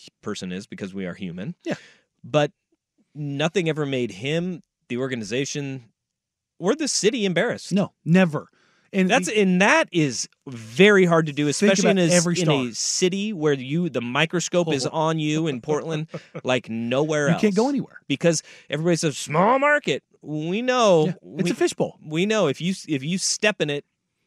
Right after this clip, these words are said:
Speaker 1: the wrong way, it's the biggest story in town.
Speaker 2: Yes. And
Speaker 1: especially coming off the heels of the Jailblazers.
Speaker 2: Yes, a hundred percent. And, and, and Dame was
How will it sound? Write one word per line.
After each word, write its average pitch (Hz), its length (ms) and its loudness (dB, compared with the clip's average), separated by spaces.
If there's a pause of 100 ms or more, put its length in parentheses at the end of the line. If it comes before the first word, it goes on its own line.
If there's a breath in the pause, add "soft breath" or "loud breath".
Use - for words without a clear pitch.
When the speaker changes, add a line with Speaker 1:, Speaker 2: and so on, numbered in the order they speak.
Speaker 1:
the 131 420 -8
wrong 151 320 0
way, 165 340 2 (920)
it's 139 340 -2
the 147 60 -6
biggest 139 220 -4
story 139 220 -4
in 135 60 -6
town. - 200 -8
Speaker 2:
Yes. - 260 -8 (500 loud breath)
And 190 400 0
Speaker 1:
especially 214 400 -4
coming 120 220 -4
off 101 120 -6
the 98 60 -10
heels 95 200 -6
of 92 60 -10
the 87 60 -10
Jailblazers. 80 480 -12
Speaker 2:
Yes, 254 400 -2
a 175 100 -6
hundred 214 340 -6
percent. 208 340 -10
And, 160 180 -10
and, 147 180 -12
and 139 340 -12
Dame 175 360 0
was 151 160 -2